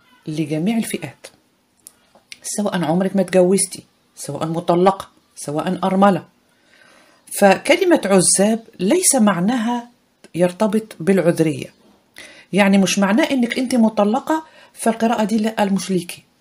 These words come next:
أو أنت أرملة لا، القراءة دي مش ليكي. لا، قراءة ما القادم لكم في طريقكم للحب والزواج لجميع الفئات، للمطلقات، للعزاب،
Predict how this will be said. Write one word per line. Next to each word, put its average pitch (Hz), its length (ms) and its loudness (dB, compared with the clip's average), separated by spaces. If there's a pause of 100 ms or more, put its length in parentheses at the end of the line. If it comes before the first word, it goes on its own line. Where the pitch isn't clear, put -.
(120)
أو 165 160 -2
أنت 214 180 0
أرملة 220 440 0
لا، 247 180 -6
القراءة - 340 -4
دي 185 120 -4
مش 175 200 -6
ليكي. - 340 -10 (260)
لا، 190 180 -4 (600)
قراءة 269 320 0 (100)
ما 208 120 2
القادم 233 480 -2
لكم 226 280 -2
في 262 160 -6
طريقكم 233 640 -4
للحب 196 360 -2
والزواج 208 640 0 (480)
لجميع 196 500 2
الفئات، 190 520 -4
للمطلقات، 240 960 0
للعزاب، 233 640 -4